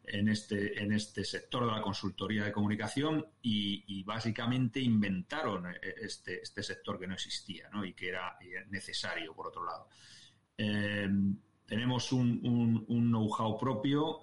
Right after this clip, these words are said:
eh, el resto de, de, de agencias o de compañías de consultoría de comunicación han venido detrás. Estamos contentos de tener competencia, eso nos, nos espolea para estar al día y para, y para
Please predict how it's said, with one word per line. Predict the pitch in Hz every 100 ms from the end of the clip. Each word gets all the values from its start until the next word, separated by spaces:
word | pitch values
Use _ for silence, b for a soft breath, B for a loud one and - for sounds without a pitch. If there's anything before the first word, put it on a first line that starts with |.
| -
eh, | 101 95 95 92 90 - _ _ - 98 98 -
el | - 95
resto | 123 113 - 110
de, | 107 107
de, | 107 104 104 107 104
de | 101
agencias | 104 - 113 98 101 95
o |
de | 92
compañías | 95 92 92 92 95 95 90
de | 92
consultoría | - 92 - - 101
de | 95
comunicación | 101 95 - 113 101
han | 98
venido | 101 98
detrás. | - 262 147 - B B B B _
Estamos | - 107 98
contentos | - 95 110 113 110
de |
tener | 101 95
competencia, | 92 92 98 123 113 131 127
eso | - 92
nos, | 87 - - -
nos | 90 -
espolea | - - - 120 117 117
para | 101 92
estar | - - 101
al | 92 95
día | 120 135 135 127
y | 104
para, | - 90 85 85
y | - -
para | - 78 -